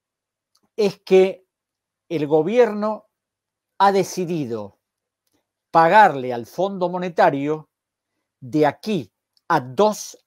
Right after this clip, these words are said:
años y medio toda la plata que, con la que se endeudó Macri. Es decir, le debemos al fondo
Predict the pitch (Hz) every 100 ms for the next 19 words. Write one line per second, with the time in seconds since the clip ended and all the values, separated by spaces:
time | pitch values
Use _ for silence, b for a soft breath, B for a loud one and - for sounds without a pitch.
0 | - 180 185 185 180 - 175 175 160 120
1 | 123 143 156 _ _ _ _ _ _ _
2 | _ _ _ _ - 233 233 214 170 -
3 | 170 185 185 196 185 - _ _ _ _
4 | _ _ _ _ 156 160 170 _ _ -
5 | 151 135 131 143 135 139 143 156 143 -
6 | 107 107 _ _ _ _ _ _ _ _
7 | _ - 156 165 196 160 113 131 135 151
8 | 185 185 160 165 - 185 135 110 101